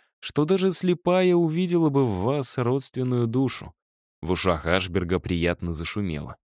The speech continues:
«А какие еще полотна привлекли ваше внимание?» спросил он, чтобы не возникла неловкая пауза.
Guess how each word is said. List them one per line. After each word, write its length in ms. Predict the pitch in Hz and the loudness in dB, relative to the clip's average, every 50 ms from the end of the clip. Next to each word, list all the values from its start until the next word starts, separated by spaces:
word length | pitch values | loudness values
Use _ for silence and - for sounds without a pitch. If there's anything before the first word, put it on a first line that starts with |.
| _ _ _ _ - | _ _ _ _ -8
«А 120 | - 95 | -6 -2
какие 360 | 90 120 123 - - 202 202 196 | 0 0 0 0 0 0 2 2
еще 240 | 175 - - 202 | 2 0 0 0
полотна 540 | 180 180 185 185 180 170 131 - - 87 80 | 2 2 2 4 4 2 2 0 -2 -6 -6
привлекли 520 | - - - 98 90 98 104 95 104 95 90 | -4 -2 -2 0 2 0 0 0 0 0 0
ваше 280 | 80 82 78 - 92 | 0 -2 -4 -4 -6
внимание?» 540 | 78 80 95 98 98 87 76 73 71 71 71 | -6 -4 -4 -4 -2 -4 -4 -6 -8 -10 -12
спросил 500 | - - - 85 85 80 - - 80 82 | -10 -8 -6 -4 -4 -4 -6 -6 -4 -2
он, 120 | 101 113 | -2 -2
чтобы 320 | 98 - - - 87 80 87 | -2 -6 -8 -6 -4 -2 -2
не 120 | 87 87 | 0 2
возникла 540 | 87 85 85 76 76 92 104 101 - 101 92 | 2 2 0 0 0 -2 -2 -2 -2 -2 0
неловкая 540 | 90 90 90 90 92 87 - - - 92 95 | 0 0 2 2 2 0 0 -2 -2 -2 -2
пауза. 540 | - - 98 80 73 73 69 65 64 - | 0 0 -2 -2 -2 -4 -8 -12 -16 -18